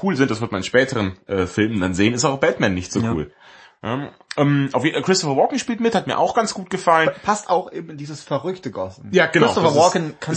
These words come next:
Speaker 1: ist der
Speaker 2: ist, der, der kann normal spielen, das ist trotzdem verrückt.
Speaker 1: Das ist der verrückteste Typ, den es gibt, ja. Wirklich. Ähm,
Speaker 2: Fantastisch.
Speaker 1: ja, guter Film. Also Batmans Rückkehr gefällt mir noch besser als der davor und, äh, kann man sich sehr gern an-, sehr gern anschauen. Heute auch noch,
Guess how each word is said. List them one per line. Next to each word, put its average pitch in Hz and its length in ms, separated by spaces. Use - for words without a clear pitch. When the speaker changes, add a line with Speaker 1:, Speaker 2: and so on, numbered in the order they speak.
Speaker 1:
ist - 100
der - 100
Speaker 2:
ist, 180 100
der, 147 80
der 147 80
kann 190 180
normal 170 340
spielen, 135 540
das 143 160
ist 147 120
trotzdem 156 240
verrückt. 92 360
Speaker 1:
Das - 260
ist - 60
der 127 80
verrückteste - 580
Typ, 127 220
den 110 120
es - 80
gibt, - 220
ja. 87 140
Wirklich. 107 360
Ähm, 139 140
Speaker 2:
Fantastisch. 127 400
Speaker 1:
ja, 147 180
guter 175 300
Film. 101 300
Also 117 160
Batmans 147 320
Rückkehr 180 160
gefällt 151 180
mir 131 80
noch 135 180
besser 147 340
als 113 340
der 117 100
davor 185 440
und, 156 320
äh, 131 280
kann 135 160
man 127 120
sich 113 120
sehr 113 200
gern 107 120
an-, 82 180
sehr 110 160
gern 87 120
anschauen. 80 300
Heute 151 220
auch 143 60
noch, 143 220